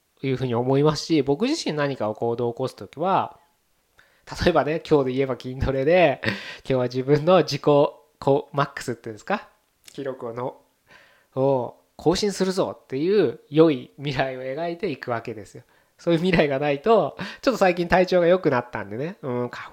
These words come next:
粉症がちょっと辛いのがまだ、あれ、治らないですけど、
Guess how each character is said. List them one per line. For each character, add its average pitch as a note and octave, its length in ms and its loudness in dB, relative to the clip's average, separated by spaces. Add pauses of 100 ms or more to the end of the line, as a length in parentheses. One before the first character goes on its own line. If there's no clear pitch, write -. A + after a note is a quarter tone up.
粉 D4 80 -4
症 D4+ 100 0
が C4 100 2
ち B3+ 100 -2
ょ - 20 -2
っ - 20 -6 (480)
と C#3 80 -14
辛 C#3 360 4
い C3 40 2
の B2 140 -6
が A2+ 80 -8
ま A2+ 140 -2
だ、 G#2 200 -6 (560)
あ A#2+ 140 -4
れ、 B2 80 -2
治 B2 400 0
ら B2+ 120 4
な A2+ 120 -2
い G#2 60 -6
で G2 100 -14
す - 80 -20
け A#2 120 -10
ど、 A#2+ 440 -2